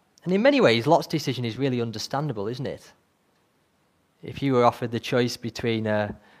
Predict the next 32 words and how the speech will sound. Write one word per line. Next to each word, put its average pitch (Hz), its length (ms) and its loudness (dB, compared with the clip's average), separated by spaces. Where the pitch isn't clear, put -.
one-bedroom 113 720 -2
flat 120 520 -2
and 104 100 -8
a 104 80 -8
six-bedroom 110 960 -6
country 117 380 -10
house, - 640 -12
which - 200 -10
would 123 80 -6
you 123 80 -4
go 175 180 2
for? 110 400 -8
<laughs> - 160 -2
The, 131 180 -6
the 123 100 -6
country 131 360 -6
house. 151 360 -2
So - 140 -10
it's, 113 160 -10
it's - 180 -6
understandable 202 800 0
in 113 260 -4
some 180 280 -2
ways. 117 480 0
But 170 80 -6
there 170 80 4
are - 20 4
several 226 300 6
points 202 320 6
in 160 80 2
these 127 180 0
verses 143 540 2